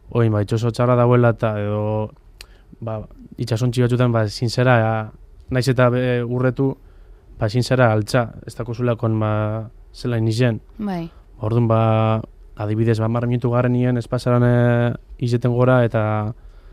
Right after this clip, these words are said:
Speaker 1: barriro sistemie amata eta biztu, ba, salvamento maritimora botako dau, eh, seinalie, S O S ie, eta inguruko itxasontzietara, ba, ba, zeuritorteko lagunduten.
Speaker 2: Orduan azkenean da, existitzen zen teknologia bat, hombre alagoa delakoa, baina kablerik gabe,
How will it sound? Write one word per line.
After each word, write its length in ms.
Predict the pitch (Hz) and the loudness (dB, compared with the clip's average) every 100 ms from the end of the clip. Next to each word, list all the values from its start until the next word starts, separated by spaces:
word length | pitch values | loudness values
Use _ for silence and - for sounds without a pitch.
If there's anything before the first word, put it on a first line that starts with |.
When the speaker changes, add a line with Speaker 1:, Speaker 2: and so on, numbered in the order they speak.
| - - - | -20 -14 -4
Speaker 1:
barriro 340 | 107 113 120 | 0 2 0
sistemie 960 | - 113 131 123 123 123 120 120 120 120 139 - - | 0 -2 0 2 0 0 0 -2 -2 -6 -12 -20 -8
amata 280 | 120 120 117 | -6 -4 -4
eta 100 | 120 | -2
biztu, 420 | 120 110 143 165 - - - - - - - - | -2 -2 0 0 -2 -20 -20 -20 -20 -20 -20 -14
ba, 280 | 110 104 101 | -6 -2 -4
salvamento 460 | - 110 113 113 117 | -2 0 0 2 2
maritimora 460 | 120 120 120 117 | 2 2 2 2
botako 300 | 120 120 123 | 0 -2 -2
dau, 280 | 123 123 120 | 0 0 0
eh, 340 | 117 117 117 113 - - | -2 -2 -2 -6 -12 -20
seinalie, 640 | - 120 120 120 131 139 135 | -10 -4 0 2 4 2 0
S 120 | 117 | 0
O 40 | 127 | 0
S 140 | - 139 | 0 0
ie, 180 | 156 190 _ - - | 0 -2 _ -20 -12
eta 160 | 120 110 | -6 -2
inguruko 440 | 107 117 113 123 | 2 2 4 2
itxasontzietara, 680 | 117 120 123 120 113 139 139 | 2 0 0 -2 0 2 2
ba, 140 | 110 104 101 101 117 - - - - - - - - - | 0 -2 -4 -8 -12 -20 -20 -20 -20 -20 -20 -20 -20 -18
ba, 140 | - 107 | -16 -8
zeuritorteko 760 | 113 110 107 117 113 107 101 | -4 -4 -2 -2 -2 -2 -2
lagunduten. 560 | 101 107 113 110 101 - - - - - - - | -2 -2 -2 -4 -8 -10 -20 -20 -20 -20 -20 -10
Speaker 2:
Orduan 260 | 202 233 233 | -6 -4 -4
azkenean 400 | - 208 185 165 | -6 -6 -4 -4
da, 200 | 151 151 | -6 -6
existitzen 560 | 175 185 208 254 220 208 | -8 -8 -8 -10 -8 -8
zen 180 | 185 175 | -6 -8
teknologia 840 | 180 185 190 180 190 180 175 175 | -6 -4 -4 -4 -2 0 2 0
bat, 220 | 214 285 | 0 0
hombre 240 | 196 185 175 | 0 0 0
alagoa 320 | 175 175 175 | 0 -2 -2
delakoa, 380 | 175 170 202 247 | -2 -4 -2 -2
baina 260 | 202 185 180 | 0 -4 -4
kablerik 500 | 175 185 185 180 175 | -2 -2 -2 -2 -2
gabe, 340 | 175 208 | -2 0